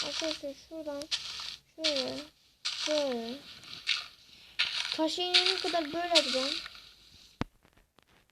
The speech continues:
Bakın arkadaşlar şöyle, şöyle,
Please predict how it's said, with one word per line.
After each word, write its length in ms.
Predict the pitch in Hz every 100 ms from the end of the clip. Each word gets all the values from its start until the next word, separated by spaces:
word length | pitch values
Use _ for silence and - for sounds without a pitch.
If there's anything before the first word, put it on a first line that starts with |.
| - 302
Bakın 400 | 302 320 320 - - _ -
arkadaşlar 500 | 285 - 302 302 277 -
şöyle, 440 | 302 285 262 277 311 - 294 277 254 247 - -
şöyle, 640 | - 302 311 285 262